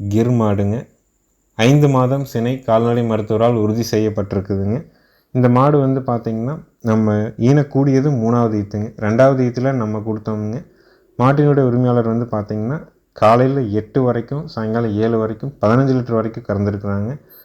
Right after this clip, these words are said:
ஆனா நாங்க சொன்னது வந்து ஒரு பன்னிரெண்டு லிட்டர் சொல்லியிருந்தோம். ஆனா வந்து அவங்க பாஞ்சு வரைக்கும் கறந்துருக்குறாங்க. சினை வந்து உறுதிங்க, வட இந்திய சினை ஊசி போட்டிருக்குறாங்க. இதுவும் கறவைக்கு கால் அணைக்க வேண்டியதில்லை,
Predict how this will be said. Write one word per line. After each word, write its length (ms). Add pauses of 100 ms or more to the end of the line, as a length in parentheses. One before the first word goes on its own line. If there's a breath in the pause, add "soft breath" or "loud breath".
(120 loud breath)
ஆனா 120
நாங்க 260
சொன்னது 300
வந்து 180
ஒரு 60
பன்னிரெண்டு 440
லிட்டர் 280
சொல்லியிருந்தோம். 520
ஆனா 180 (100)
வந்து 200
அவங்க 260
பாஞ்சு 340
வரைக்கும் 320
கறந்துருக்குறாங்க. 640 (200)
சினை 400
வந்து 260
உறுதிங்க, 600
வட 200
இந்திய 260
சினை 280
ஊசி 220
போட்டிருக்குறாங்க. 640 (640 soft breath)
இதுவும் 320
கறவைக்கு 360
கால் 320
அணைக்க 260
வேண்டியதில்லை, 540